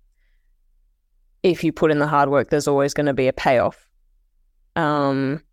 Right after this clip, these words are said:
so, yeah, I think it's, you know, nothing's ever free and it's always a battle. But I think, you know, right now,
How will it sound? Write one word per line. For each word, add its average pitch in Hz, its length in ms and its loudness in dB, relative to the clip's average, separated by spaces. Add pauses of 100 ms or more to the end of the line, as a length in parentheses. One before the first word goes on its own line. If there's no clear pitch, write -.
(640)
so, 151 320 2
yeah, 147 280 2
I 143 60 0
think 139 260 -6
it's, - 480 -6 (840)
you 170 100 -2
know, 160 120 2
nothing's 156 680 0 (460)
ever 151 240 2
free 175 720 0 (100)
and 151 140 0
it's - 180 -4
always 143 680 0 (160)
a 160 40 -2
battle. 151 480 0
But 151 200 2
I 139 100 2
think, 143 320 -2 (240)
you 151 160 -2
know, 143 160 0
right 143 380 0
now, 139 500 -2